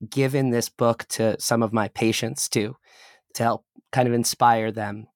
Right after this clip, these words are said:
to think a little bit differently about their own recovery.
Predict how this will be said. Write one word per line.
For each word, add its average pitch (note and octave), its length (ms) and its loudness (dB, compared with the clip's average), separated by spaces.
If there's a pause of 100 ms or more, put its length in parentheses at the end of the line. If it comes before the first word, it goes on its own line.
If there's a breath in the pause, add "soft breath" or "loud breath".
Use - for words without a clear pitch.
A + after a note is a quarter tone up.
to - 100 -14
think A2+ 240 -2
a - 20 -4
little A2+ 220 -2
bit A#2 180 -6
differently - 560 -8
about A#2 300 -6 (340)
their A#2+ 160 2
own A2+ 140 0
recovery. - 560 -4